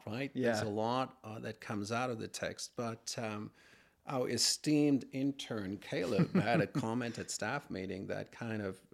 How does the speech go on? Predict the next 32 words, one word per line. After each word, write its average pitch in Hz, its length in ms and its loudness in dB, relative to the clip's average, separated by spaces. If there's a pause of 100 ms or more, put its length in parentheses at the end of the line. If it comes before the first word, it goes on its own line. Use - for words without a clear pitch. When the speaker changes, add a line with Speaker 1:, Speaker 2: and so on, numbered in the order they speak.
Speaker 1:
uh, - 120 -10 (540)
you 127 140 -4
know, 101 300 -2
just - 480 -2
stayed 123 380 8
with 101 220 4
me 101 220 4
when 101 340 4
he 98 140 -2
talked 113 400 4
about, 104 480 6 (760)
uh, 107 300 6
you 139 180 4
know, 107 340 6 (200)
the 127 160 6
idea 110 400 8
that 107 320 6
work 117 540 8
was 110 360 4
actually 117 440 4
a 98 60 0
part 143 420 2
of 139 160 0
creation 95 880 0
Speaker 2:
Hmm. 104 280 0 (180)
Speaker 1:
prior 135 380 10
to 127 160 0
the 113 120 4
fall 107 340 8
of 98 120 4
man. 117 420 2 (580)
Speaker 2:
Yeah. 98 220 -6